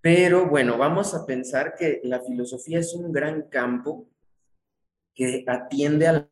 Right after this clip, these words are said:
la realidad desde diferentes enfoques, ¿sí? Y para, para irlo como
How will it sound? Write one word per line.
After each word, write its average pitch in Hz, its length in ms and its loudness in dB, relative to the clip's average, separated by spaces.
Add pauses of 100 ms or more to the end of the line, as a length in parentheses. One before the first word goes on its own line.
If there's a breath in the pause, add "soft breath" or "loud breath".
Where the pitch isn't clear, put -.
(140)
la 120 180 2
realidad 110 560 0 (380)
desde 117 340 -4
diferentes 113 720 -4
enfoques, - 720 -10 (440)
¿sí? - 340 -10 (100)
Y 123 100 -10
para, 131 760 2
para 123 260 6
irlo 156 340 0
como 107 800 -4